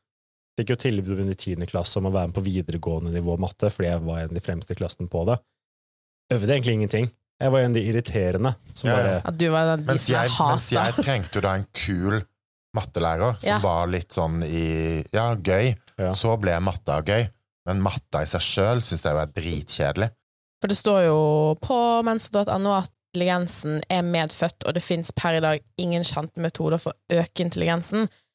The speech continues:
Speaker 3: men mennesker har ulikt evnepotensial. Så det er jo det, hvis du har gode lærere, så får jo du ut potensialet ditt.
Speaker 2: Absolutt.
Speaker 1: Det blir jo på en måte en generell forståelse av din evne til å lære. Det sier jo ingenting om et spesifikt felt.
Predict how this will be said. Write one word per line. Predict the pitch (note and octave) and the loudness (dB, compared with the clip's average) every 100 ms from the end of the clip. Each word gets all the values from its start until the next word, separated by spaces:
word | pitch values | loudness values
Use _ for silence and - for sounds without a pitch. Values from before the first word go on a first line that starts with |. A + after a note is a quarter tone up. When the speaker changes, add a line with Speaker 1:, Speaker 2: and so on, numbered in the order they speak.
| _ - | _ -2
Speaker 3:
men | F#3 | 0
mennesker | E3+ F3 - | 2 0 2
har | F3 - | 2 2
ulikt | D#3 E3 D#3+ - - | 0 0 -2 -4 -6
evnepotensial. | E3 D#3+ E3+ - F3 D#3+ E3 F3+ G3+ G#3 E3+ _ _ _ _ - | -4 -2 -4 -4 -6 -4 -2 2 2 2 -2 _ _ _ _ -6
Så | - | 0
det | F#3 | 2
er | |
jo | E3+ | 4
det, | F3+ D#3+ | 2 4
hvis | E3+ | 2
du | - D#3+ | 2 0
har | E3 F3 D3+ D3 | 2 2 2 0
gode | E3+ E3+ | -2 -2
lærere, | F3 E3+ F3 F3 F3 E3+ | 0 0 0 0 0 -2
så | - F3+ | -2 -2
får | - F#3 D#3 | 2 2 2
jo | |
du | D3 D#3 E3+ | 0 -2 0
ut | E3+ _ - | -2 _ -8
potensialet | F3 - D#3 D#3+ E3+ D#3 D3+ | -6 -4 -2 0 0 0 0
ditt. | F#3 - - - - - | -2 -4 -12 -12 -20 -12
Speaker 2:
Absolutt. | - - - E2 - _ - | -10 -10 -8 -8 -8 _ -12
Speaker 1:
Det | G2+ G2 - - | -8 -8 -4 -2
blir | G#2+ A2+ | 0 2
jo | A2+ | 0
på | - | 0
en | A#2 | 2
måte | G#2+ | 2
en | G2+ G2 | 2 0
generell | F2+ - A#2 A2 G2+ G2+ F#2+ G2+ | 0 0 2 2 2 2 2 0
forståelse | A2+ - G2+ F2 F2+ G#2 | -2 -2 -2 0 0 0
av | F#2+ | 0
din | F#2+ | 0
evne | F#2+ F2 E2+ | -2 -2 -4
til | - | -2
å | F#2+ | 0
lære. | F#2 F2 A2 G#2 | 0 2 0 0
Det | G2 | -2
sier | - | 0
jo | G2 | 0
ingenting | G2 A2 | 0 0
om | G#2 | 0
et | G2+ | 0
spesifikt | - F#2 F2 - G2 | -2 0 0 -2 -4
felt. | - - G2 G#2+ - | -4 -2 -2 -2 -8